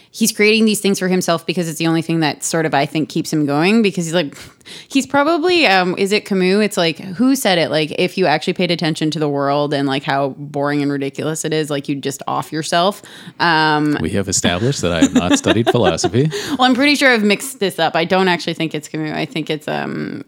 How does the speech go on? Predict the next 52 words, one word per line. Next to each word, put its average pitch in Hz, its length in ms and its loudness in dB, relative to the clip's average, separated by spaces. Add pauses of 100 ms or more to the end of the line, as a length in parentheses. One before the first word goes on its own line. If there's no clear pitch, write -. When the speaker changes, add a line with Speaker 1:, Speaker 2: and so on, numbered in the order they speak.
Speaker 1:
uh, 151 160 -2
Nietzsche 160 420 -4
who 147 100 -6
says, - 280 -10
I 311 120 6
don't 262 120 4 (140)
know, - 60 -2
one 226 140 4
of 208 80 2
these 185 160 0
things. 170 180 2
Speaker 2:
When 143 140 6
Speaker 1:
I'll 156 60 4
Speaker 2:
The 151 60 4
Speaker 1:
put 139 100 2
Speaker 2:
Good 123 80 6
Speaker 1:
it - 20 4
in - 60 4
Speaker 2:
Place 120 180 6
Speaker 1:
the - 60 -2
show 120 80 6
Speaker 2:
does 101 100 2
an 104 60 4
Speaker 1:
notes. - 80 4
<laughs> - 200 0
Speaker 2:
episode 92 160 2
on 90 160 2
it, - 160 -2 (120)
I 90 160 0
will 85 160 -4
let 85 260 -4
you 90 80 -6
know 80 180 -4
if - 160 -6
you 370 100 0
are 330 60 -2
correct. 254 320 -4
Speaker 1:
Yeah. 151 240 -2
<laughs> - 60 -12 (920)
But, 196 280 2
um, 185 540 2 (320)
I 214 100 -2
don't 302 160 2
know. 381 180 4
I 208 180 4
just 247 200 -2
think 277 220 0
there 269 160 2
is 233 240 -2
just, 226 220 -4
like, 208 160 -2
a 190 240 -2